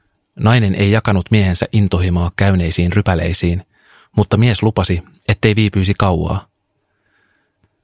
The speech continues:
Kuten mies oli osannut odottaakin, naisen ilme oli hapan, ja tämä istui lysyssä etupenkillä, kun he kaarsivat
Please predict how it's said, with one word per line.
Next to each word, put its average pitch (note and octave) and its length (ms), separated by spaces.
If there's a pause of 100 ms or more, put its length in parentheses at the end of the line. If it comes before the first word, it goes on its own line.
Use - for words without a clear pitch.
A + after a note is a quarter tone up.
(460)
Kuten G#2+ 300
mies B2 220
oli G#2 200
osannut G#2+ 400
odottaakin, F#2 720 (260)
naisen G#2+ 360
ilme G#2+ 300
oli G2+ 160
hapan, F#2 420 (240)
ja G2 80
tämä G2+ 220
istui G2 360
lysyssä G#2+ 360
etupenkillä, F2+ 680 (500)
kun A2 140
he F#2+ 100
kaarsivat G2+ 460